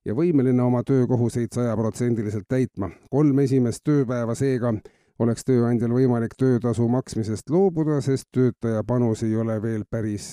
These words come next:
see, mis peaks. Ja tehnoloogia uudiseid. Viimaste andmete kohaselt on Eesti isesõitvate autode kasutamise vallas maailmas esirinnas.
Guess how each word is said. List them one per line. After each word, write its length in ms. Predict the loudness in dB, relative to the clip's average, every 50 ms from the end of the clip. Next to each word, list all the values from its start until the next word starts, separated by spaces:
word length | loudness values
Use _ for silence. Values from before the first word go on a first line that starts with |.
| -14 -10
see, 240 | -8 -6 -6 -6 -6
mis 220 | -6 -8 -8 -6 -4
peaks. 380 | -4 -4 -4 -4 -8 -12 -14 -14 -18 _ _ _ _ _ _ _ _ _ _ _ _ _ _ _ _ _ _ -2
Ja 120 | -2 0 2
tehnoloogia 580 | 2 4 4 4 4 4 4 2 2 2 2 4
uudiseid. 640 | 4 4 2 2 0 0 0 0 -2 -2 -4 -4 -8 -8 -6 -2
Viimaste 400 | 0 0 2 0 0 0 2 2
andmete 300 | 4 4 2 2 0 0
kohaselt 500 | 0 2 2 2 0 0 -2 -2 -2 0
on 180 | 2 2 2
Eesti 460 | 2 2 0 -2 -6 -6 -4 -4 -2
isesõitvate 800 | -2 -2 -2 -2 -2 -2 -4 -4 -4 -4 -4 -4 -4 -2 -2 -2 -2
autode 400 | -2 -2 0 -2 -2 0 0 0
kasutamise 640 | 0 2 0 0 0 -2 -2 0 0 0 0 -2 -2
vallas 300 | 0 0 0 0 0 0
maailmas 420 | 0 0 0 0 0 0 0 0
esirinnas. 600 | -2 -2 0 0 0 0 0 -2 -2 -4 -8 -12